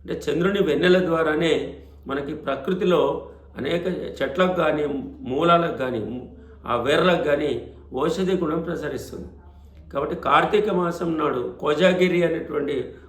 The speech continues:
ఒక కార్యక్రమం చేస్తారు. ఈ రాత్రిపూట ఇది, ఆ వెన్నెల వచ్చినప్పుడు ఆ పాలను ఆ వెన్నెల్లో బాగా పడేటట్టు చేసి, ఆ పాలను స్వీకరించడం వల్ల మనలో ఉన్నటువంటి అనేక వ్యాధులు తగ్గిపోతాయి.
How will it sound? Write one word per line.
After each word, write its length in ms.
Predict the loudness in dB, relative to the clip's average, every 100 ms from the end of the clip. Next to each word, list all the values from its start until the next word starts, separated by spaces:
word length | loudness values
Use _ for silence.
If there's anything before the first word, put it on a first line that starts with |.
| -10
ఒక 180 | -8 -2
కార్యక్రమం 540 | 0 0 0 -2 -2
చేస్తారు. 360 | -4 -6 -10 -16 -18 -20 -20 -20 -20 -20 -20 -20 -18 -6
ఈ 160 | 0 2
రాత్రిపూట 600 | 4 2 2 0 -2 -2 0 0 -2
ఇది, 400 | -4 -4 -6 -4
ఆ 160 | 0 0
వెన్నెల 340 | 0 2 2
వచ్చినప్పుడు 720 | 2 -2 -4 -4 -4 -6 -8 -16 -18 -4
ఆ 80 | -2
పాలను 600 | 0 0 2 2 0 -2
ఆ 160 | -2
వెన్నెల్లో 400 | -2 -2 0 0
బాగా 320 | -2 -2 0 -2
పడేటట్టు 520 | -2 -4 -4 -6 -6
చేసి, 400 | -6 -6 -10 -14 -18 -20 -20 -8
ఆ 80 | -6
పాలను 380 | -2 0 0 -2
స్వీకరించడం 680 | -6 -6 -6 -6 -6 -6
వల్ల 260 | -4 -6 -8 -12 -20 -20 -20 -8
మనలో 340 | -2 4 6
ఉన్నటువంటి 540 | 6 4 2 0 -2 -2
అనేక 380 | 0 0 0 0
వ్యాధులు 520 | -2 -2 -2 -4 -6
తగ్గిపోతాయి. 580 | -6 -8 -10 -16 -20